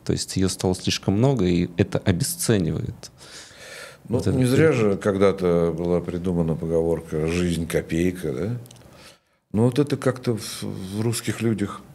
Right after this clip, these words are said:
Speaker 2: давно сидит. Как-то таким,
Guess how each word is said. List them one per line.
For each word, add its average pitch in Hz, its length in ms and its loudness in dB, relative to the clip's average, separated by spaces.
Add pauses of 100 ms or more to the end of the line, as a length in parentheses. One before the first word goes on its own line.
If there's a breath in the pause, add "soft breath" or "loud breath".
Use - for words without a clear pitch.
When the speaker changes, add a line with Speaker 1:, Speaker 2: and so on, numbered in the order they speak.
(380)
Speaker 2:
давно 113 380 2
сидит. 85 460 -4 (2000 loud breath)
Как-то 104 320 -4
таким, 107 640 -2